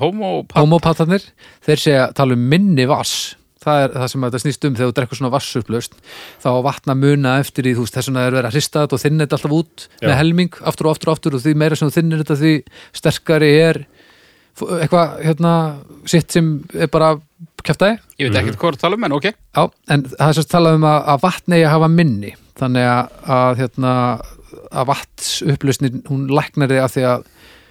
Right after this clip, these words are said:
Speaker 2: þetta er svona bólusetningafílingur sem við erum að tala um.
Speaker 3: Ég hef heyrt um þetta.
Speaker 2: Já.
Speaker 3: Já.
Speaker 2: Samkvæmt því, þá ætti vatnsrúm að muna eftir holningunni á, á þér. Ef þú ert homopati, þá ertu örugglega með geðveikt gott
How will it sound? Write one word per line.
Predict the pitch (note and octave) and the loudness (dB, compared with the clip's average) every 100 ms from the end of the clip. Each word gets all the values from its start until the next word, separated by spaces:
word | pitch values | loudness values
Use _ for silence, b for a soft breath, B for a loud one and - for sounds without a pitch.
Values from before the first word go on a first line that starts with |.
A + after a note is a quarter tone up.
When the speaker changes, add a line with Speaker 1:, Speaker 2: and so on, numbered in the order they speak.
| b b - | b b -8
Speaker 2:
þetta | A#2 | -8
er | A#2+ - | -8 -4
svona | C#3+ A#2+ | -2 4
bólusetningafílingur | D#3 B2+ A#2+ A2+ G#2 G#2 F#2+ F#2+ - _ _ _ | 4 4 0 0 0 -2 -4 -10 -18 _ _ _
sem | - | -2
við | A#2+ | 0
erum | G#2 | 0
að | |
tala | A2 | -2
um. | F#2+ | -2
Speaker 3:
Ég | A#2 A#2+ | 0 2
hef | B2+ | 2
heyrt | A2+ | -2
um | F#2 F2+ | -10 -12
þetta. | F2 F#2 | -14 -4
Speaker 2:
Já. | B2 F#2+ _ | -4 -4 _
Speaker 3:
Já. | - B B B B B - | -20 B B B B B -4
Speaker 2:
Samkvæmt | D#3+ D#3 - | -2 0 2
því, | F#3+ D#3+ | 2 2
þá | - D3 D#3+ | -2 0 2
ætti | D#3 E3 D#3 - _ | 2 4 2 0 _
vatnsrúm | D3 D#3 - D3 C#3 C#3+ | -2 -2 0 0 0 0
að | - C#3 | -4 2
muna | D3 D3+ C#3 C#3+ | 4 4 2 0
eftir | B2+ - B2+ - - | -2 -2 -2 -4 -4
holningunni | B2 C#3+ C#3 A#2+ B2 A#2+ A#2+ | 0 2 2 0 0 2 0
á, | A#2 A#2 A#2 | 2 0 0
á | _ _ B2+ A2+ | _ _ -2 -2
þér. | G#2+ - - - _ _ - | -4 -12 -20 -20 _ _ 0
Ef | |
þú | C#3+ | 2
ert | D3+ | 2
homopati, | - F3 F3 B2 A2 A#2+ | 4 4 4 0 0 -2
þá | A#2+ - C3+ C3 | -4 -2 0 2
ertu | C3+ - | 0 -2
örugglega | B2 B2+ | -2 -2
með | B2 | -2
geðveikt | C3 B2 - | -2 -2 -2
gott | B2 - | -4 -6